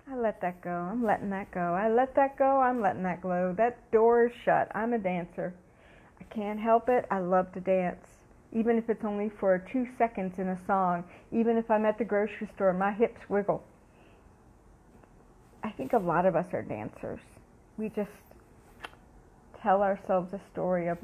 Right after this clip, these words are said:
"No, I can't be. I don't look like the others. I compare myself to others."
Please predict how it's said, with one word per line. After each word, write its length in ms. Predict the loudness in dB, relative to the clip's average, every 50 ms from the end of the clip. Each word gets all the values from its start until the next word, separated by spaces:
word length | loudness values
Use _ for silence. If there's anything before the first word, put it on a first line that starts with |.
| -8 -6
"No, 720 | -2 0 0 0 0 0 0 -2 -2 -2 -2 -2 -2 -4 -6 -10 -20 -20 -20 -20 -20 -20 -20 -20 -20 -20 -20 -20 -20 -20 -20 -20 -20 -20 -20 _ -20 _ _ -20 -20 -20 -20 -20 -20 -20 -20 -20 -6 -4
I 80 | -4 -4
can't 400 | -2 -4 -6 -6 -6 -8 -10 -14
be. 220 | -18 -18 -18 -18 -20 -20 -20 -6 -4
I 80 | -4
don't 240 | -2 -2 -4 -4 0
look 240 | 2 2 2 2 0
like 240 | -2 -2 -2 -4 -8
the 160 | -10 -10 -8
others. 320 | -8 -8 -10 -12 -10 -6
I 100 | -4 -4
compare 460 | -4 -4 -4 -6 -2 0 2 2 2 2
myself 480 | 0 -6 -10 -10 -8 -8 -6 -6 -8 -10
to 160 | -12 -12 -12
others." 300 | -12 -12 -14 -16 -16